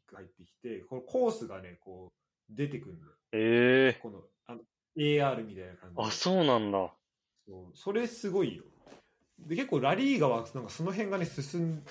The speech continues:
Speaker 1: なんか面白いなってのは進んでると思う、なんか。
Speaker 2: うーん。
Speaker 1: だから、そういうのをやっていくと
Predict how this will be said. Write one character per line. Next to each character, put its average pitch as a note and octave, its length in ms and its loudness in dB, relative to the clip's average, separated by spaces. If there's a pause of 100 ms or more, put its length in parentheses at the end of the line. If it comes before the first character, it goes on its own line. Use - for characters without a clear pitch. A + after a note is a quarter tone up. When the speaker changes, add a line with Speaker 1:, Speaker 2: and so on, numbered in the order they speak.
Speaker 1:
な C#3 80 -4
ん - 60 -8
か - 140 -12 (280)
面 D3+ 160 -2
白 F#3 240 -2
い C3 60 -2
な G#2+ 80 -8
っ F#2+ 40 -12
て - 100 -20
の - 20 -16
は F#2+ 60 -16
進 F#3+ 360 -8
ん - 20 -4
で F#3 80 2
る F3 140 0
と E3+ 60 -4
思 - 200 -8
う、 - 40 -18
な F2+ 80 -18
ん F2+ 80 -20
か。 - 100 -20 (100)
Speaker 2:
う G#2+ 60 -6
ー G#2+ 680 -4
ん。 A2 60 -10 (920)
Speaker 1:
だ D3 80 -12
か C#3 120 -10
ら、 F#2+ 220 -12 (100)
そ - 420 -8
う C#4+ 40 -4
い C4+ 40 -6
う - 20 -6
の G#3+ 280 0
を E3+ 80 2
や C#3+ 120 0
っ - 100 -12 (180)
て F#3 80 -8
い F3 60 -8
く - 120 -20
と F#3+ 520 -2